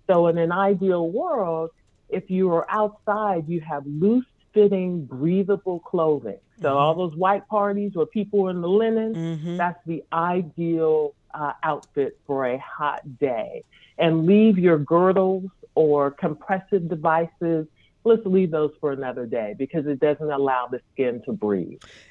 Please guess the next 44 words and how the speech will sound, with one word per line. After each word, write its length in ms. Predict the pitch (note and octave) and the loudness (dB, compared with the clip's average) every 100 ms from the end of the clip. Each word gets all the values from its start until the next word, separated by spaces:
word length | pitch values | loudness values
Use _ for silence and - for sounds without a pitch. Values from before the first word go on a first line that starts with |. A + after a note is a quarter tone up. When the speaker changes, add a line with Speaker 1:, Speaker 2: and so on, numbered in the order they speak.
| - | -6
Speaker 2:
And 140 | A3+ A3+ | -2 -2
we 60 | |
should 260 | A#3+ G#3+ E3 | -2 -4 -6
note, 440 | F3+ F#3 F#3 F3+ | -2 0 0 -2
um, 160 | E3 D#3 | -4 -4
'cause 200 | - D#3+ | -4 -4
the 60 | D#3 | -2
guidelines 840 | E3 G3 E3+ D#3+ D#3+ D#3 D#3 - | -2 -2 -4 -6 -4 -4 -6 -8
for 840 | - - F3+ F3+ F#3 F#3 F3+ F#3 _ _ - | -10 -2 2 4 6 6 6 2 _ _ -8
Georgia 360 | D#3+ F#3 G3+ D3+ | 2 4 4 2
high 200 | D#3 D#3+ | 0 0
school 420 | - E3 D#3+ D#3+ | -2 -2 -2 -2
athletes 520 | - D#3 - E3 D#3+ - | -4 -6 -4 -4 -4 -4
participating 680 | C#3 E3 - D#3 D#3+ D#3 F#2 | -6 -6 -4 -2 -2 -2 -6
or 80 | |
practicing 440 | C3 E3+ E3 - D3+ | -6 -4 -4 -4 -4
in 80 | C#3+ | -4
the 60 | |
sun, 400 | - E3+ E3 E3 - - - - | -4 0 0 0 -4 -20 -20 -4
those 220 | D#3 D3+ | -4 0
guidelines 640 | D3+ D3+ D3 D3+ D3 C#3+ - | 0 0 0 -2 -2 -4 -6
are 180 | C#3+ D3+ | -6 -4
set. 240 | - E3 | -2 -2
And 100 | D3 | -2
I 60 | D3+ | -4
think 240 | - D3+ - | -4 -6 -4
each 280 | F3 - | -4 -4
district 480 | C3+ D#3 - E3 D#3 | -4 -4 -2 -4 -4
has, 500 | D#3+ D3 D3 D3 - - | -4 -4 -2 -2 -6 -10
uh, 220 | C3+ A#2 | -12 -12
their 280 | C#3+ D3+ F3 | -8 -2 0
own 180 | E3 D#3 | 0 0
guidelines 480 | D3+ D#3 D3+ D3+ D3 | -2 -2 -2 -2 -4
that 100 | C#3+ | -4
they 100 | D3+ | -4
have 160 | D#3+ - | -4 -6
to 60 | |
follow. 420 | D3 D#3 D3+ D3+ D3+ - - - | -8 -4 -2 -2 -4 -12 -20 -6
But 100 | E3+ | 2
there's 200 | F3+ F3+ | 4 4
also 460 | C4+ - A#3 G3+ - | 0 0 -2 -2 -2
a 80 | D#3 | -4
gadget 540 | E3 F#3+ A#3 F3+ - | 0 2 2 0 0
that, 220 | E3 D3+ | -2 -2